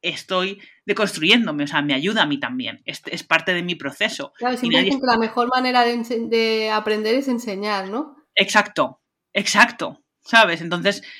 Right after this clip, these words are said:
Speaker 1: eso yo creo que también es importante darse cuenta, que no porque estás, o sea, que parece que, mm, es como, "No, es que yo ya estoy, yo ya hablo de esto, yo ya estoy sonada y yo ya soy la, la predicadora",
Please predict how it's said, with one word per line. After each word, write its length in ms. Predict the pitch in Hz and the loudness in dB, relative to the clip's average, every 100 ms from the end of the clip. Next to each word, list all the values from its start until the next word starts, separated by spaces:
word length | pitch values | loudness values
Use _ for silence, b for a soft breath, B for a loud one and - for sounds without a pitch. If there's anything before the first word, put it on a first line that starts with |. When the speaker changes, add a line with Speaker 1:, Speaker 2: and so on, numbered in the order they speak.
| B | B
Speaker 1:
eso 160 | 220 202 | -4 0
yo 120 | 208 | 0
creo 140 | 196 202 | 2 -2
que 80 | 208 | 0
también 260 | 226 233 | 2 2
es 80 | 175 | 0
importante 640 | 165 151 151 160 160 151 139 | -4 -4 -2 -2 -2 -4 -2
darse 240 | 143 - | -4 -6
cuenta, 360 | 135 202 208 156 | -2 0 0 -4
que 180 | 156 147 B B | -4 -6 B B
no 100 | 185 | -2
porque 220 | 208 208 | 0 -2
estás, 340 | 208 214 190 175 | 0 0 0 -4
o 60 | 170 | -6
sea, 400 | 185 156 156 156 b b - | 0 4 2 0 b b -10
que 100 | 160 | 0
parece 320 | 170 180 196 | 2 2 -2
que, 340 | 208 202 196 | 0 2 2
mm, 420 | 196 196 196 196 - - _ _ _ _ - | 0 -4 -8 -10 -12 -16 _ _ _ _ -6
es 240 | 214 208 | -4 -4
como, 200 | - 202 | -4 -2
"No, 100 | 202 | 4
es 120 | 226 226 | 4 2
que 100 | 202 | 0
yo 100 | 220 | 2
ya 160 | 233 | 2
estoy, 540 | 226 233 202 208 196 196 | 0 0 0 2 0 0
yo 80 | |
ya 140 | 214 220 | 2 4
hablo 180 | 214 196 | 4 4
de 140 | 202 | 4
esto, 200 | 226 - | 2 -2
yo 120 | 180 | 0
ya 80 | 190 | 2
estoy 200 | 196 202 | 0 -2
sonada 480 | 185 185 190 196 165 | 0 4 6 8 8
y 60 | 165 | 4
yo 100 | 175 | 4
ya 120 | 196 | 2
soy 360 | 185 190 170 165 | 2 2 2 2
la, 220 | 165 160 | 4 2
la 240 | 160 165 160 | 0 -2 0
predicadora", 800 | 170 160 170 156 180 175 180 | -2 -4 0 0 2 2 0